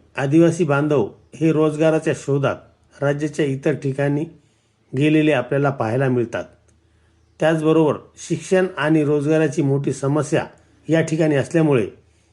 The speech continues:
येथील आदिवासी बांधवांचा विकास हा आज देखील खुंटलेला आहे. सध्या नंदुरबार या जिल्ह्यातील अडीच लाख कुटुंबापैकी बहात्तर टक्के लोक दारिद्र्य रेषेखालील जीवन जगत आहेत. तर मित्रांनो,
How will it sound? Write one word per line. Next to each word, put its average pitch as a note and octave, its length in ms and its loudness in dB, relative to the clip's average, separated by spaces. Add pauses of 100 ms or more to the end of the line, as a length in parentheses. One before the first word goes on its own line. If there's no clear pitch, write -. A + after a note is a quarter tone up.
(140)
येथील D#3 320 0
आदिवासी D3+ 540 2
बांधवांचा C#3+ 520 0
विकास D3+ 600 0 (260)
हा D3+ 400 -2
आज C3+ 260 -2
देखील D3+ 360 0
खुंटलेला D3 460 0
आहे. G2 220 -4 (800)
सध्या D#3+ 280 0
नंदुरबार D#3 640 2 (500)
या D3+ 140 0
जिल्ह्यातील C#3 600 0 (200)
अडीच D#3+ 360 0
लाख D#3+ 160 2
कुटुंबापैकी C#3+ 920 -2 (760)
बहात्तर D#3 400 0 (120)
टक्के E3 320 -2
लोक D#3+ 400 -2
दारिद्र्य D3 460 0
रेषेखालील C#3+ 560 -2
जीवन C3+ 280 0
जगत B2+ 320 0
आहेत. F2+ 200 -8 (440)
तर B2 100 -2
मित्रांनो, A#2+ 500 -2